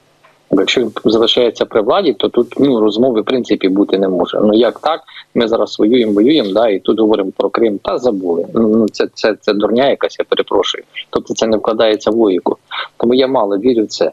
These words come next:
Хто міг би бути, да, навіть якщо б я там і не вірив би? Міг би бути, наприклад, там теоретично, ми говоримо, ну, деякі країни, які толерують взагалі ці всі історії.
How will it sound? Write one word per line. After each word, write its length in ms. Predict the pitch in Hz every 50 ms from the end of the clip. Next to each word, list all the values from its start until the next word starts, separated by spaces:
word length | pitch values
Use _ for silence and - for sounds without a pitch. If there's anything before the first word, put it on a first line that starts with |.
| _ _ - - _ -
Хто 300 | - - - - 175 202
міг 280 | 190 160 170 180 151 131
би 140 | 123 147 143
бути, 440 | 127 120 131 123 110 101 - 95 87 -
да, 160 | 123 131 127
навіть 320 | 117 120 123 107 104 -
якщо 260 | - - - - - 131
б 80 | 113
я 160 | 101 117 120
там 180 | - - 101 101 -
і 100 | 117 110
не 140 | 107 104 98
вірив 260 | 95 95 90 92 87
би? 100 | 87 98
Міг 300 | 101 101 117 156 202 202
би 80 | 185 196
бути, 320 | 147 110 - 175 - 180
наприклад, 420 | 147 110 - - 143 123 - - -
там 160 | 117 110 - -
теоретично, 640 | 110 104 95 95 - - 135 131 - - - 95
ми 100 | 95 107
говоримо, 560 | 98 98 95 104 120 127 120 113 110 104 101 98
ну, 200 | 107 110 107 98 - _ - - - - - - _ -
деякі 460 | 110 110 113 135 139 131 117 - 120
країни, 460 | 104 - - 107 127 156 170 151 123
які 280 | 117 117 110 - - 95
толерують 640 | - - 143 131 123 127 117 123 139 143 127 113
взагалі 360 | 98 107 110 104 117 120 123 120
ці 140 | - 113
всі 200 | 104 - - -
історії. 560 | 107 101 - - - 92 92 90 90 90 90